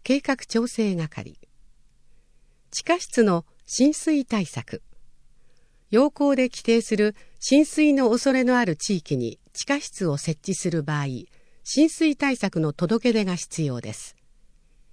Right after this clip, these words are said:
問い合わせは建築課、建築企画係。雨水タンクの設置。雨水を溜めて花の水やりや散水に利用することができます。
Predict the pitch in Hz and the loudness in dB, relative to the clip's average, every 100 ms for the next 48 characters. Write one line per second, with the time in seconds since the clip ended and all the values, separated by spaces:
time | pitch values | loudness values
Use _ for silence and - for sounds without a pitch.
0 | - - 208 202 185 170 - 151 147 156 | -20 -6 0 0 0 -2 -4 -4 -4 -6
1 | _ - 233 247 - - 202 190 165 - | _ 0 0 0 -8 -6 -4 -4 -8 -10
2 | - - - 269 294 - 262 240 - 233 | -20 -10 0 0 0 -4 -6 -6 -4 -6
3 | - 190 175 - - - - - - - | -4 -4 -4 -8 -12 -18 -20 -20 -20 -20
4 | - - - _ _ _ - 208 - 349 | -20 -20 -20 _ _ _ -6 -4 0 4
5 | 339 311 285 269 - 156 113 - 107 - | 4 2 0 0 -2 -4 -4 -6 -10 -10
6 | - 139 - - - - - - _ _ | -10 -10 -10 -20 -20 -20 -20 -20 _ _
7 | - 294 - 339 233 165 - 175 190 190 | -4 -2 4 4 4 0 -2 -4 -2 -2
8 | 190 - _ - 196 277 277 254 233 226 | -2 -6 _ -2 2 2 2 2 0 2
9 | 233 220 208 208 - - 269 - 311 277 | 0 2 0 -2 -4 -2 -2 0 2 2
10 | 269 240 254 254 247 226 226 220 160 117 | 2 2 2 0 -2 -2 -2 -2 -2 -6
11 | 113 107 98 - - | -8 -8 -10 -12 -18